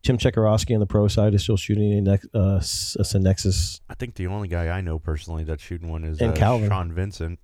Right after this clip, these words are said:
Speaker 1: Sean Vincent is, and Calvin Gross.
Speaker 2: Yeah.
Speaker 1: And Calvin won, or, you know, the first one at
Speaker 2: Foley
Speaker 1: Foley
Speaker 2: yesterday.
Speaker 1: with
Speaker 2: Yeah,
Speaker 1: that.
Speaker 2: yeah,
Speaker 1: Yeah.
Speaker 2: last year.
Speaker 1: I shot with Calvin a couple times this year. He's a heck of a good guy.
Speaker 2: Yeah.
Speaker 1: Um,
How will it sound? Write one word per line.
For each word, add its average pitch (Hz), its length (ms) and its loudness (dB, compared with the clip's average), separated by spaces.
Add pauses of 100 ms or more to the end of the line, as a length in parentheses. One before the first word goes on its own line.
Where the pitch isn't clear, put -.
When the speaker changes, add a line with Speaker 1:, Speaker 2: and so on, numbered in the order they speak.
Speaker 1:
Sean 123 240 0
Vincent 120 340 0
is, 117 140 4
and 104 80 2
Calvin 104 300 2
Gross. 90 400 -4
Speaker 2:
Yeah. 92 120 -4 (300)
Speaker 1:
And 101 100 -2
Calvin 120 360 2
won, 101 400 0
or, - 160 -8
you 139 160 -2
know, 107 80 2
the 98 60 4
first 101 260 0
one 110 120 2
at 101 60 2
Speaker 2:
Foley 101 120 -2
Speaker 1:
Foley 135 260 4
Speaker 2:
yesterday. 85 60 2
Speaker 1:
with 90 120 0
Speaker 2:
Yeah, - 80 0
Speaker 1:
that. 87 160 0
Speaker 2:
yeah, 117 200 0
Speaker 1:
Yeah. 101 40 0
Speaker 2:
last 92 240 -6
year. 92 140 -8 (220)
Speaker 1:
I 135 60 -2
shot 123 180 4
with 104 100 -2
Calvin 110 420 2
a - 60 -20
couple 165 240 2
times 92 240 2
this 90 140 -2
year. 87 120 0
He's 110 140 2
a 87 40 2
heck 92 220 2
of 85 80 -6
a - 20 -10
good 82 180 -8
guy. 82 280 2
Speaker 2:
Yeah. 92 160 -6 (480)
Speaker 1:
Um, 90 420 4